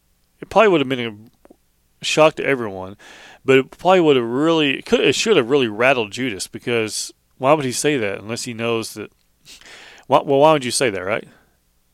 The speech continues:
It means he knows someone's gonna betray him. And if you're Judas,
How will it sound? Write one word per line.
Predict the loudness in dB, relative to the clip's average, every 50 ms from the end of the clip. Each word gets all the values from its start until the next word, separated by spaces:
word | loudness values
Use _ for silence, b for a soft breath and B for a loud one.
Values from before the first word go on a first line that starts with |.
| _ _ _
It | -18 -14
means | -8 -6 -6 -6 -6 -6
he | -6 -6 -6
knows | -2 0 2 2 2 2 0 -4 -8 -10 -16 -16
someone's | -14 -10 -10 -10 -10
gonna | -10 -12
betray | -12 -8 -4 -4 -4 -4
him. | -4 -8 -8
And | -10 -12
if | -10 -10
you're | -10 -10 -8
Judas, | -2 -2 -2 0 2 2 0 0 -2 -6 -10